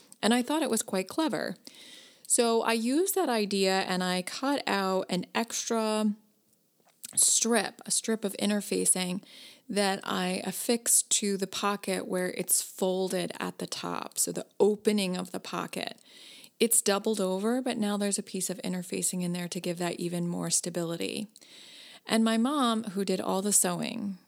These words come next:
so this is in and so forth,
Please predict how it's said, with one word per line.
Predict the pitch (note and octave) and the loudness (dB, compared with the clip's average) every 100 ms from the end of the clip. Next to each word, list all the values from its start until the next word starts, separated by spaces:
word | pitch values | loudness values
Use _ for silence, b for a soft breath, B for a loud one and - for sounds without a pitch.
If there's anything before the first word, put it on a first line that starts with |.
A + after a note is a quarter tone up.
| - | -4
so | - F#3 F3+ - _ _ _ _ _ _ _ _ - | 0 0 0 -6 _ _ _ _ _ _ _ _ -4
this | F#3+ G#3+ | 0 2
is | G#3 | 2
in | G#3+ G3 G3 - _ _ b b b b b b - | 2 0 -2 -6 _ _ b b b b b b -2
and | F#3 F3+ | 0 4
so | - F3+ F3+ | 4 4 -2
forth, | - G3 G3+ - - | 0 0 0 -4 -18